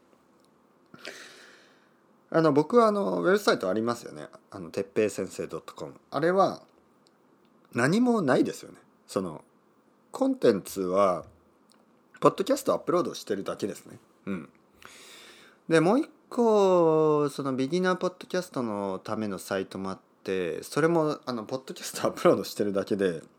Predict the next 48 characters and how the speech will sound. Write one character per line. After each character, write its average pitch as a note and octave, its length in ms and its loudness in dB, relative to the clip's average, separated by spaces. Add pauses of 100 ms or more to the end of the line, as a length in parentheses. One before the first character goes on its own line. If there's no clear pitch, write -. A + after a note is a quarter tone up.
(1200)
他 C4 260 6
の、 A#3+ 500 2 (220)
あ D#3+ 80 0
の、 D#3 100 2
ウ C#3 40 0
ェ C#3 120 6
ブ D#3+ 80 2
サ E3 160 4
イ A#2 60 0
ト、 - 160 -4
他 C3 200 0
の C3+ 200 2
い B2+ 80 0
ろ C#3 100 6
ん C#3+ 60 2
な C3 100 0
先 B2+ 200 -4
生 B2+ 120 0
の F#2+ 80 -4
ウ F2+ 40 -6
ェ F#2+ 100 0
ブ F#2+ 60 -8
サ - 180 2
イ G2 60 0
ト F#2 100 -8
み F2 100 -8
た - 140 -10
い F2 40 -8
に、 F#2 360 -6 (580)
コ A#3+ 140 4
ン A3 100 2
テ B2+ 100 -2
ン G2+ 100 -2
ツ - 120 -16
が E2 320 -4
い F#2+ 80 -2
ろ B2 120 6
い A#2 40 4
ろ A2+ 80 0
な A#2 140 0
い A#2+ 40 2
ん G#2 40 -2
で E2+ 80 -6
す - 80 -18
よ。 - 200 -12
他 C#3+ 220 -2
の D#3+ 160 0
人 D#3 360 -6